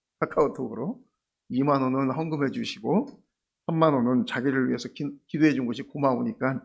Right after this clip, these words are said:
형님이 쓰세요. <laughs> 그렇게 보내왔습니다. 그래서 지난주에 성교 헌금을 그냥 했습니다.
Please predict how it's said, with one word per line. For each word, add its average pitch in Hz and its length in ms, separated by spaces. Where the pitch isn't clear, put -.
형님이 175 420
쓰세요. 135 540
<laughs> - 200
그렇게 - 280
보내왔습니다. 147 800
그래서 208 180
지난주에 170 840
성교 196 260
헌금을 131 540
그냥 127 220
했습니다. 143 600